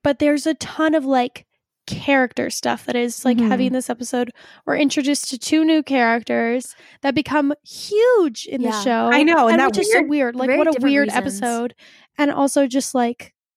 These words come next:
Speaker 1: I feel like this is a, a very fundamental episode when it comes to certain personalities, like, if
Speaker 2: Mm-hmm.
Speaker 1: that makes sense.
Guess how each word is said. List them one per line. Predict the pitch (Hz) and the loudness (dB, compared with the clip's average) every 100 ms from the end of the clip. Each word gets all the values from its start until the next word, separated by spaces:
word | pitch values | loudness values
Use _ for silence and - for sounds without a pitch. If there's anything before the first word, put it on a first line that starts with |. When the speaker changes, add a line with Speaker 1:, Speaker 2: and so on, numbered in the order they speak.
| - | -2
Speaker 1:
I | 277 | 0
feel | - | 2
like | 269 254 | 0 2
this | 277 - | -2 0
is | 269 269 | -2 -2
a, | 269 - | -2 -2
a | 254 240 | 0 0
very | 247 262 | 2 0
fundamental | 262 - - 254 254 247 240 - 240 240 | 0 -6 -2 0 2 0 -2 -2 0 0
episode | 240 - 254 277 277 | -2 -4 -2 2 2
when | 254 240 | 2 -2
it | 247 | -2
comes | 247 233 - - | -4 -4 -6 -4
to | 247 233 233 | 0 0 -2
certain | - - 254 - 247 240 233 233 _ _ _ _ _ _ | -4 -2 -2 0 0 0 -2 -8 _ _ _ _ _ _
personalities, | - 277 - 247 233 233 254 277 339 370 427 - - - - _ _ - | -2 0 0 -2 -4 -6 -2 0 2 2 0 -4 -10 -12 -14 _ _ 0
like, | 302 | 0
if | 240 | 0
Speaker 2:
Mm-hmm. | 220 | 0
Speaker 1:
that | 302 | 0
makes | 294 294 | 0 0
sense. | 330 320 302 - - | 2 0 0 -8 -10